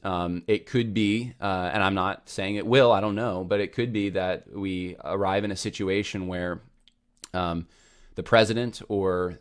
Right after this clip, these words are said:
uh, those around him decide to take, uh, action which would shock everyone at this point.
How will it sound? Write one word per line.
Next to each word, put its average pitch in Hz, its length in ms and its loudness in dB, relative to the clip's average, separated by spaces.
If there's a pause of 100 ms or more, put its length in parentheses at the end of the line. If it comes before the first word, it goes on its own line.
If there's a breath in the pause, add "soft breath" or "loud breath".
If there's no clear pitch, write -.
(100)
uh, 87 360 -6 (280)
those 98 280 -4
around 98 380 0
him 98 200 -4
decide 90 460 0
to 87 100 -12
take, 95 520 -4
uh, 90 220 -2
action 98 540 2
which 90 460 -2
would 98 260 -2
shock 98 480 2
everyone 87 400 -6
at 87 120 -8
this 87 140 -6
point. 87 440 -2